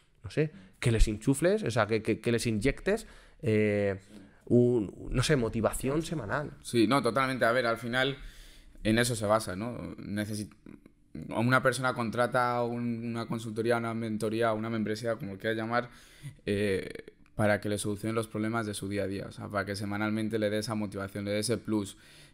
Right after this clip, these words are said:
Speaker 2: Eh, la gente quiere píldoras mágicas, eh, para sus problemas. Entonces, si hay alguien que les dé esa píldora mágica, eh, insisto, regalándole los oídos muchas veces, porque muchas veces es regalar los oídos, que no pasa nada.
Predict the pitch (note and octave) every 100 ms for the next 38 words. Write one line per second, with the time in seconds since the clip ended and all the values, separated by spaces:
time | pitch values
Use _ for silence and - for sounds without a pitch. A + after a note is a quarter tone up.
0 | - - G2 G2 G2+ G2+ A2+ B2 A#2 B2
1 | A#2 A2+ A2 A2 G#2 G2+ G#2 G#2 F2+ F2+
2 | - - - - - F#2+ F#2+ F#2+ G2 G2+
3 | G2 F#2 G2+ F#2+ G#2 G2 G2+ G#2 G#2+ A2+
4 | A2 G#2+ F#2 - G2+ F#2+ F#2+ G2+ G2 F2+
5 | - G2 A2+ G#2+ G2 G#2+ G#2 A2+ A2 G#2+
6 | G#2+ A2+ G#2+ - F#2+ - - - - -
7 | G#2 G2+ A2 G#2+ F#2 F#2+ F#2+ G2 G#2 G#2+
8 | G#2+ G#2 G#2+ G#2+ G2+ G2+ G2+ G2+ G#2+ G#2
9 | G2 - F#2+ G2 A#2 A2+ G#2 G2+ G2+ G2+
10 | G#2 G2+ G2+ G#2 C3 B2 A2 G2+ G#2 G2+
11 | A2 D#3 -